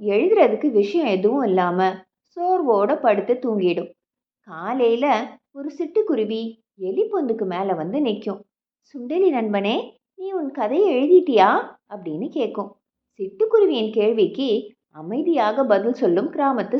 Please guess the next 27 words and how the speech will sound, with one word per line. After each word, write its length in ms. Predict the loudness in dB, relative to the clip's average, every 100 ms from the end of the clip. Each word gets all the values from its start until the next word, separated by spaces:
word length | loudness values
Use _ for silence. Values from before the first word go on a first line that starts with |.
| -2
சுண்டெலி. 460 | -4 0 -2 -4 -14 _ _
"இல்ல 360 | -20 -18 -10 -10
சிட்டுக்குருவி, 800 | -8 -10 -10 -10 -8 -8 -10 -12 _ _
இன்னும் 380 | -20 -14 -10 -6
நான் 240 | -2 -2 0
ஒரு 320 | 0 2 2
கதை 300 | 2 2 0
கூட 360 | 0 4 4
எழுதல. 420 | 4 4 4 2 0 -14 _ _ _
ஆனா 640 | -10 -6 -4 -4 -4 -12 _
எப்படியும் 640 | -10 -8 -8 -8 -2 0 2
நான் 180 | 2
ஒரு 140 | 2 2
அருமையான 640 | 2 2 2 2 2 0
கதையை 480 | 0 0 2 4 6
எழுதியே 600 | 6 8 8 8 6 4
தீருவேன், 500 | 4 4 2 0 -4 _ _ _
இது 280 | -14 -10
உறுதி." 500 | -2 0 0 -4 -8 _ _ _ _ _ _
"அப்போ 600 | -20 -8 0 0 0 -6 _
யார் 480 | _ -10 -6 -2 0
இந்த 140 | 2 2
எழுத்து 380 | 4 2 2
வேந்தன்?" 560 | 2 2 2 0 -2 -8 _ _
என்று 260 | -16 -12 -10
எலிகள் 500 | -6 -4 -2 0 0
உலகமே 720 | 4 4 2 -2 -2 -6